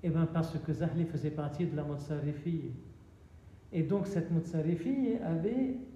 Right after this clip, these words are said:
mis en place une identité qui faisait que les gens qui habitent là, qu'ils soient maronites ou druzes ou grecs orthodoxes ou grecs catholiques, pensaient de la même manière.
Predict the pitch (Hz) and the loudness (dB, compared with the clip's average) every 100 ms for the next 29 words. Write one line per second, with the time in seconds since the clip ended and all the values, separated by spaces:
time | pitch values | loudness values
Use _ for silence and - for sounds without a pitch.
0 | - - 170 180 262 220 190 196 175 190 | -18 -4 2 4 4 4 0 0 0 -2
1 | - - - - - - 196 196 185 208 | -4 -10 -14 -16 -14 0 4 4 4 2
2 | - 202 - 262 262 190 - - - - | 2 0 0 0 0 0 -6 -14 -16 -18
3 | - - - - - 175 196 175 233 - | -20 -20 -18 -14 -4 -2 2 0 2 -2
4 | - 202 175 165 247 269 196 170 196 208 | 2 4 4 4 4 2 2 0 0 -2
5 | 190 180 165 170 170 - 180 165 160 214 | -2 0 0 0 -2 -2 0 2 2 2
6 | 220 208 214 - 170 147 160 202 170 - | 2 4 2 2 0 0 0 2 0 -2
7 | 147 131 196 180 - 160 143 151 151 - | -4 -2 -2 -2 -4 -4 0 0 -2 -6
8 | 127 165 - 156 151 135 147 - - - | -4 -4 -2 -4 -4 -4 -6 -8 -14 -18
9 | - - - - - - - - 180 180 | -20 -20 -20 -20 -20 -20 -14 -2 0 2
10 | 277 240 214 240 214 202 196 175 | 4 4 6 4 4 4 4 2